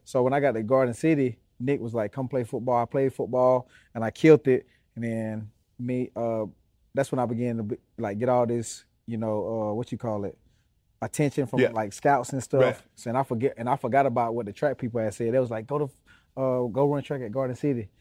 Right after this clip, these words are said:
Speaker 1: And I forgot about them.
Speaker 2: <laughs>
Speaker 1: I'm like, "I'm, I'm football
Speaker 2: Yeah,
Speaker 1: now.
Speaker 2: right.
Speaker 1: I'm back football
Speaker 2: Yeah.
Speaker 1: now, baby." So
Speaker 2: So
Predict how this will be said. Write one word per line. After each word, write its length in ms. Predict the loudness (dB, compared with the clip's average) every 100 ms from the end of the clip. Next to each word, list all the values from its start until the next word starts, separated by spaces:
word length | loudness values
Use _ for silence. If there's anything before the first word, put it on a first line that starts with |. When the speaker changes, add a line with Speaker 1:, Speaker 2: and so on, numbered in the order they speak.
| _ -10
Speaker 1:
And 80 | -8
I 20 |
forgot 260 | 0 0 2
about 260 | 0 -2
them. 280 | -2 -2 -4 0 4 4
Speaker 2:
<laughs> 280 | 6 6 6
Speaker 1:
I'm 160 | 6
like, 200 | 6 6
"I'm, 240 | 6 6 6
I'm 160 | 8
football 480 | 10 10 10 8 10
Speaker 2:
Yeah, 240 | 8 6 4
Speaker 1:
now. 80 | 8
Speaker 2:
right. 220 | 8 8 6
Speaker 1:
I'm 160 | 8
back 260 | 8 8 8
football 400 | 8 10 10 10
Speaker 2:
Yeah. 60 |
Speaker 1:
now, 180 | 10 10
baby." 300 | 12 12 10
So 380 | 10 10 10 6 2
Speaker 2:
So 380 | 8 8 8